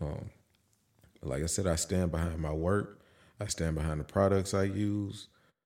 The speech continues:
So, you know, it is what it is. I've had other people hit me up for stuff, and it's like, "Oh, uh, I want this, and can you do this? And I need it next week."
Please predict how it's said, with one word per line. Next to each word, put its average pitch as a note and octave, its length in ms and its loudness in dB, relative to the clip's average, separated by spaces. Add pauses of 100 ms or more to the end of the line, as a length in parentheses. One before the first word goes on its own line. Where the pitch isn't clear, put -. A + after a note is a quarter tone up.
So, D#2+ 520 -2 (1500)
you D#2+ 100 -2
know, D#2+ 300 -2 (1080)
it D2+ 140 -6
is D2+ 200 -2
what F#2+ 160 4
it A2+ 80 6
is. A#2 440 0 (1080)
I've D2 160 -6
had F2 180 2
other G#2+ 200 6
people F2 340 0
hit F2 200 0
me D#2+ 120 -2
up E2+ 140 -4
for - 100 -14
stuff, - 600 -8 (180)
and D2+ 180 -6
it's D2+ 200 -4
like, D#2 460 -6 (560)
"Oh, F2+ 520 0
uh, D#2+ 260 0 (340)
I G2 80 0
want F2+ 300 0
this, A2+ 440 2
and F2 340 0
can F#2 220 0
you F2+ 80 0
do F2 200 0
this? G#2+ 420 0
And F2 200 -4
I E2+ 120 0
need F#2 240 4
it E2+ 100 2
next F2+ 280 2
week." G2 380 -2